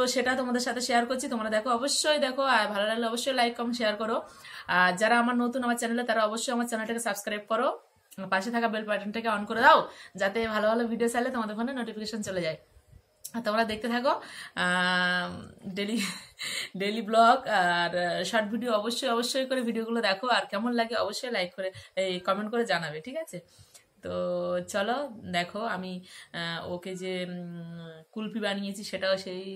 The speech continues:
এটাও তোমাদের share করছি, দেখো। আর আলু কাবলিটা আমি, উম, just এমনিই দেখালাম, share করলাম না আর,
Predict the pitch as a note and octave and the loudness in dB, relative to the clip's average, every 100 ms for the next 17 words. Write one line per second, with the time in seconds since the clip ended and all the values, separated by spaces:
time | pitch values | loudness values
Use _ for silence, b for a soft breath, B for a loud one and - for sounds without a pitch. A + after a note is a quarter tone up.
0 | F#3 F#3 G3 G3 F#3+ F#3+ G3 F#3+ F#3 F#3 | -10 -6 -4 -4 -8 -10 -6 -6 -6 -8
1 | F#3+ F#3 E3+ - A3+ A#3 F3+ E3 E3 B | -12 -10 -10 -10 -12 -10 -6 -6 -6 B
2 | B B G3+ A3+ A3+ A3 A#3 A#3+ A3 A3 | B B -2 0 0 -2 -2 0 -2 -2
3 | A3+ A3+ G#3+ G#3+ - G#3 G#3+ G3+ G3+ F#3+ | -6 -6 -8 -10 -10 -8 -2 -2 -2 -4
4 | G3+ A3 F#3 - F#3 A#3 B3+ A#3 F3+ F3 | -4 -2 -2 0 -2 -2 -8 -6 -4 -4
5 | F3 E3+ F3+ F3 F#3+ | -4 -4 -4 -4 -4